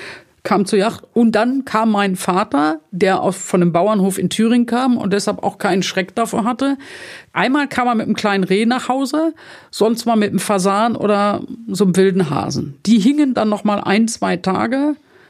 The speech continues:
kopfüber oben am Trockenboden. Meine Mutter war entgeistert, für meinen Vater war es alles selbstverständlich und weiß noch, äh, meine Mutter saß auf so einer Bank in der Küche und dann wurde der Hase abgezogen. Und es war,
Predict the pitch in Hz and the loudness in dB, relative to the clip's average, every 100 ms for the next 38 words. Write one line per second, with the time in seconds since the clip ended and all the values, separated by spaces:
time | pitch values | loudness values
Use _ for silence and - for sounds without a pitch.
0 | _ - 240 - 226 226 226 - 208 208 | _ -2 -2 0 0 2 0 0 2 0
1 | 185 175 - - 165 147 - - - 151 | -2 -4 -4 -4 -6 -8 -10 -10 -12 -18
2 | _ _ - - - - - - 180 196 | _ _ -20 -20 -20 -20 -20 -4 0 2
3 | 196 240 220 220 - 175 156 185 247 311 | 2 0 0 -2 -2 -2 0 0 -2 -2
4 | 311 - 208 180 - 240 208 202 - 185 | -2 -2 -2 -2 -2 -2 -2 -4 -4 -4
5 | 175 175 170 196 165 180 226 233 294 - | -2 -2 -2 -4 -2 0 2 2 0 2
6 | 196 180 - - _ _ - 180 170 - | 0 0 -4 -14 _ _ -2 2 2 2
7 | 220 - - 196 170 - 190 185 180 220 | -2 -4 -4 0 0 0 2 4 4 4
8 | 277 247 220 - 208 220 202 185 190 233 | 2 2 0 0 -2 0 2 2 2 0
9 | - 190 180 247 262 269 226 202 214 196 | 2 0 2 0 2 2 2 2 2 2
10 | 196 190 214 208 151 - 170 - 156 165 | 0 0 0 -2 -6 -6 -8 -4 -2 0
11 | 175 - 170 | 0 0 0